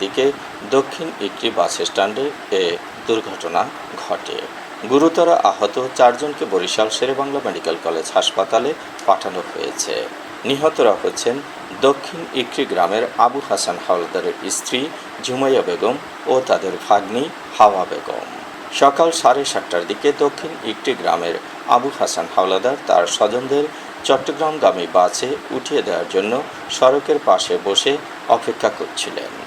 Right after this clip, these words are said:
এ সময় মঠবাড়িয়া থেকে আসা মোবাইল টাওয়ারের বিদ্যুৎ সংযোগের কাজে নিয়োজিত একটি পিকআপ ভ্যান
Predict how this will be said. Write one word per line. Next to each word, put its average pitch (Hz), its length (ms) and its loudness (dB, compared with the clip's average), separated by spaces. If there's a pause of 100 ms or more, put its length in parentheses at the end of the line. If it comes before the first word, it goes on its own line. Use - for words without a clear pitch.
(260)
এ - 40 4
সময় 170 400 4
মঠবাড়িয়া 127 480 4
থেকে - 300 -4 (280)
আসা - 220 2 (460)
মোবাইল 143 360 6
টাওয়ারের 101 380 6 (100)
বিদ্যুৎ 135 340 -2 (100)
সংযোগের 90 520 0
কাজে 85 220 2
নিয়োজিত 101 460 -2 (220)
একটি 101 240 -4 (100)
পিকআপ 127 380 0
ভ্যান 92 260 2